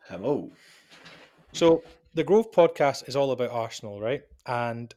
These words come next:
Speaker 2: we're just four from a group of sixty plus people from all over Europe and the world who share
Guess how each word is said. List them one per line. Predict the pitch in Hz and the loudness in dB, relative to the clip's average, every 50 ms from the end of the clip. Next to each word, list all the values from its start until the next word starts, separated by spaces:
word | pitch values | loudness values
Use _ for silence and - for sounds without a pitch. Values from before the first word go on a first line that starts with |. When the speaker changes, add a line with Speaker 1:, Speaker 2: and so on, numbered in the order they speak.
| - | -6
Speaker 2:
we're | 139 147 | -4 -2
just | 147 160 156 - - - | -2 -2 -2 -2 -4 -8
four | - - 151 139 127 113 107 | -6 -2 0 0 0 0 -2
from | 104 - - 123 120 | -4 -6 -8 -8 -6
a | 117 | -6
group | 107 - 131 131 131 - _ - | -4 -4 -4 -4 -6 -8 _ -8
of | 120 117 117 117 113 113 110 110 | -6 -4 -2 -2 -2 -4 -6 -8
sixty | - - - - - - - - - - - - 120 | -12 -12 -10 -8 -6 -6 -6 -6 -6 -8 -10 -10 -12
plus | - _ - 123 117 - - | -10 _ -8 -8 -6 -8 -12
people | - - 135 123 - - 113 110 110 _ _ _ _ _ _ _ _ _ | -14 -12 -14 -12 -12 -12 -12 -12 -14 _ _ _ _ _ _ _ _ _
from | _ - 127 127 123 120 - _ _ _ _ _ _ | _ -4 -4 -4 -4 -8 -12 _ _ _ _ _ _
all | - 139 139 139 | -4 -2 0 0
over | 131 117 123 | 0 -2 -4
Europe | 117 113 120 123 120 120 120 - _ - | -6 -6 -6 -6 -6 -6 -8 -12 _ -10
and | 127 123 123 | -10 -8 -6
the | 120 | -6
world | 110 113 113 113 131 170 165 - - - - _ _ _ _ _ | -4 -4 -4 -4 -4 -6 -8 -12 -18 -20 -20 _ _ _ _ _
who | - 117 | -8 -8
share | - - - 135 123 117 | -6 -6 -6 -6 -6 -6